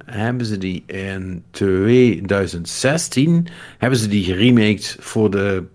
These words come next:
P S drie en P S vier. En die versie is nu op Game Pass. En die ben ik dus nu aan het spelen op mijn Series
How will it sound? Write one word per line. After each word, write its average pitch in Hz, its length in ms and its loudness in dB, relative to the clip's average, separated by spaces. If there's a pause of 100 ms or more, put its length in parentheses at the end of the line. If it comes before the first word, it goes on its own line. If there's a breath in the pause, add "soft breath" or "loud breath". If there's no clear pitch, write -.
P - 80 -4
S 107 180 0
drie 101 200 -2
en 90 80 -2
P 95 220 0
S - 60 -8
vier. - 420 -12 (2250 loud breath)
En 104 340 2
die 160 260 4
versie 165 800 4 (1120 loud breath)
is 117 220 2
nu 120 240 6
op 90 200 -4
Game 143 260 4
Pass. 202 640 0
En 107 160 -8
die 117 100 -2
ben 127 160 0
ik 131 80 0
dus 120 160 -2
nu 123 80 2
aan 120 60 4
het 117 100 2
spelen 104 440 0
op 98 200 -8
mijn 92 400 -8 (200)
Series 90 420 -10